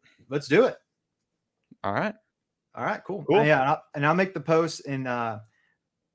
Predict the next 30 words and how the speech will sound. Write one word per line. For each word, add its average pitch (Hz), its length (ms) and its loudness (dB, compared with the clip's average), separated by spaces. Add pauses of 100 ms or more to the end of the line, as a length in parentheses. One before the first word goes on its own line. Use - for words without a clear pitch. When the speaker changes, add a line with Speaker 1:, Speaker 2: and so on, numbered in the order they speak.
(200)
Speaker 1:
check 160 260 -2
out 143 220 0
Deaning 151 320 -2
Corner. 143 440 -4
We'll 143 120 -4
do 147 160 -2
the, 123 240 -8 (180)
it 135 120 -8
on 127 260 -6
Deaning 135 280 -6
Corner's 127 380 -6
Instagram. 120 540 -6
I'll 117 100 -2
do, 139 140 0
like, 127 140 0
a 107 40 -18
collab. 117 480 0 (640)
Speaker 2:
Okay. 143 160 -6
Speaker 1:
So 120 60 -6
then 113 160 -4
it 107 80 -6
has 113 200 -2
that. 113 320 2 (360)
And 135 120 0
then, 135 160 4
um, 113 420 2 (760)
yeah, 127 160 0
that'll 123 160 2
be 170 60 -2
fun. 156 300 -6